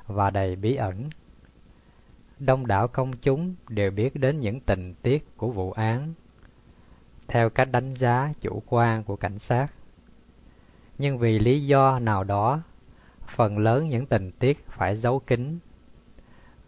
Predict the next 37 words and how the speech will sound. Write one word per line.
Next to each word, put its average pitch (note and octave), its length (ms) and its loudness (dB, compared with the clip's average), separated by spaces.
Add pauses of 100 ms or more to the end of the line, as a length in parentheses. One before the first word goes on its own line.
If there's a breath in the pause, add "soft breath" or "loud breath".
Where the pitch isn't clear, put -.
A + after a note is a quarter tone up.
(100)
Mười G#2+ 340 0
năm A#2 360 0
trôi B2 180 2
qua, A2+ 460 2 (680 soft breath)
hiện G#2+ 320 0
giờ A2 440 4
tôi C3+ 100 2
mới C#3 160 0
có D#3+ 140 2
khả C3 220 0
năng C3+ 280 -2
bổ G2 220 0
sung B2+ 380 -4
thêm B2+ 420 0
những F#2+ 200 -4
mắt C3 200 -2
xích - 220 -4 (140)
còn F2+ 260 -2
thiếu B2+ 440 -4
trong B2 220 -4
chuỗi G2+ 180 -6
sự F#2+ 220 -6 (100)
kiện F#2 340 -8
đầy F#2 260 -2
bí G#2 240 -4
ẩn G2+ 280 -6
kia. A#2+ 360 2 (1600 loud breath)
Bản A#2 280 0
thân D3 240 0
vụ G#2 200 -2
án C#3+ 400 0
đã B2 100 4
là A2 160 4
một G2 220 -6
điều G2+ 300 -2
lý A#2 200 0
thú, D3+ 380 -2